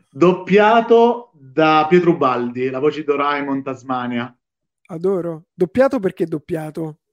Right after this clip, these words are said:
Speaker 1: Perché noi abbiamo chiesto: "Oh Pietro, ma ci fai la voce che racconta questo nostro viaggio?" Guarda,
Speaker 2: Ah,
Speaker 1: se,
Speaker 2: ok,
Speaker 1: se,
Speaker 2: ha fatto la, la voce.
Speaker 1: se vuoi fare screen share e vedere la sigla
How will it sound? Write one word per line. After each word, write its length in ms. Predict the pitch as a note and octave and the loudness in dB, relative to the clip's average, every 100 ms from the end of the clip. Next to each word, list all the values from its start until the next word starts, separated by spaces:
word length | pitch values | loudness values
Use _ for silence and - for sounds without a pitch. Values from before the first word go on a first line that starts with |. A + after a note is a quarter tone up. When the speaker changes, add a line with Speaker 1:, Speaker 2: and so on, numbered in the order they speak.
| _ | _
Speaker 1:
Perché 300 | D#3+ D#3+ E3+ | 0 2 2
noi 560 | G3 E3 D#3 D3+ C#3+ | 4 4 4 2 0
abbiamo 280 | C#3+ C#3 D3 | -2 -2 -2
chiesto: 260 | D3 - D#3+ | -2 -2 -4
"Oh 260 | E3+ G3 | -2 -2
Pietro, 360 | F#3+ G3+ E3+ F3 | 0 0 2 -2
ma 120 | E3+ | -4
ci 100 | E3+ | -4
fai 240 | F3 G3 | -2 0
la 100 | D#3+ | 0
voce 440 | C#3+ D#3 D3+ D3 D3+ | 2 2 2 0 -2
che 100 | D3 | -2
racconta 480 | D3 - D#3 D3 C#3+ | -4 -8 -10 -6 -4
questo 300 | C#3+ C#3+ C#3 | -4 -2 -2
nostro 340 | C#3+ C3+ D3 | -2 -4 -2
viaggio?" 680 | C#3 D#3+ C3+ A#2 C3 E3 - _ _ | 2 2 0 -4 -4 -4 -6 _ _
Guarda, 280 | E3 D#3+ C#3+ | 0 2 2
Speaker 2:
Ah, 100 | G3+ | 2
Speaker 1:
se, 180 | D#3 | 2
Speaker 2:
ok, 180 | D#3+ F3+ | 2 -2
Speaker 1:
se, 120 | - F3 | -2 -4
Speaker 2:
ha 120 | F3 - | -6 -12
fatto 260 | F3+ - F3+ F3+ | -14 -12 -12 -8
la, 520 | F3 F3 E3 E3 E3+ | -6 -4 -6 -6 -6
la 120 | F3 | -6
voce. 340 | F3 E3 - | -4 -6 -2
Speaker 1:
se 80 | E3+ | 2
vuoi 220 | F3 F#3 | 4 4
fare 260 | F3+ A#3 A3+ | 4 2 2
screen 400 | G#3+ - F#3+ F#3 | 0 -2 2 2
share 680 | F3 - F#3+ F#3+ F3 F3 F3 | 0 0 2 2 0 -2 -2
e 100 | D#3 | -4
vedere 400 | C#3 D#3 E3 D#3+ | -2 0 0 0
la 120 | D#3 | -2
sigla 760 | D3+ F3 F#3+ G3 G#3 G#3+ G#3+ | -4 -6 0 2 2 0 -4